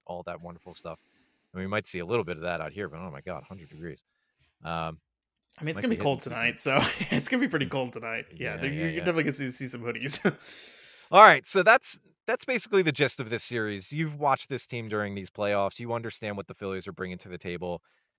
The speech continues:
Speaker 1: You've seen the Diamondbacks, probably, if you're a bit of a night owl and have stayed up for some of these,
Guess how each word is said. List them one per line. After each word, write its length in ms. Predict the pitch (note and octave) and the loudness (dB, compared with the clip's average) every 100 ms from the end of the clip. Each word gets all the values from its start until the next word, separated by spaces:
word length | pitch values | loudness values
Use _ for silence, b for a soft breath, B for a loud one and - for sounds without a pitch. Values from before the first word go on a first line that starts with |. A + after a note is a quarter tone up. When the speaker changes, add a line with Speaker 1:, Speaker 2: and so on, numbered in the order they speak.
| _ _ | _ _
Speaker 1:
You've 100 | G2+ | -12
seen 220 | - D#3+ D#3+ | -6 -2 2
the 80 | |
Diamondbacks, 600 | C3+ C3 B2+ A#2 A2+ - | 6 6 4 4 4 4
probably, 500 | - G#3+ C#3+ G2+ G#2 | 6 6 6 2 0
if 140 | B2+ - | -2 -2
you're 260 | F#2+ F#2 - | -4 -4 -6
a 60 | G2 | -6
bit 140 | G#2+ | -4
of 80 | F#2 | -4
a 40 | |
night 220 | F2 F#2+ F2 | -4 -2 -2
owl 320 | D#2+ D#2+ E2+ | -2 -4 -6
and 100 | D#2+ | -8
have 100 | D2+ | -12
stayed 280 | - D#2+ E2 | -10 -8 -6
up 160 | E2+ | -8
for 160 | - E2+ | -8 -20
some 200 | - D2+ | -16 -16
of 100 | C#2 | -16
these, 300 | D2+ C#2+ - | -18 -20 -20